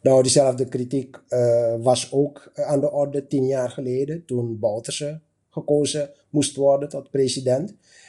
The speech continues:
Eh, ik zeg altijd, eh, het is, het is bezwaarlijk, hè? Het, het, het vloekt met mijn gevoel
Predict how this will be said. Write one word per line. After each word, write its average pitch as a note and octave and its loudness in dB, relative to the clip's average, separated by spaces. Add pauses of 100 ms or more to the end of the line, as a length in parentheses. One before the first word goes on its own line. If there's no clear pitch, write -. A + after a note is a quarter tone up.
(360)
Eh, C3+ 6
ik C#3 -2
zeg D#3+ 0
altijd, C#3 2
eh, C3 0
het B2 -6
is, D#3+ 2
het - -6
is - -2
bezwaarlijk, B2+ -2
hè? F#3+ -4
Het, G3+ -6
het, B2+ -8
het A2+ -14
vloekt - 0
met B2 2
mijn A2+ 0
gevoel A#2+ 0